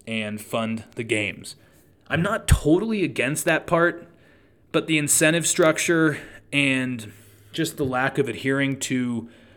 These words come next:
basically the international community that does actually probably know a lot about the health issues with some of these drugs, ignoring those does worry me. So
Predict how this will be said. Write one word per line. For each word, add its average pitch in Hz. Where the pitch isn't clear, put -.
basically 202
the 160
international 147
community 139
that 120
does 143
actually 131
probably 131
know 123
a -
lot 117
about 117
the 107
health 127
issues 120
with 107
some 120
of 110
these 107
drugs, 123
ignoring 123
those 160
does 120
worry 98
me. -
So 139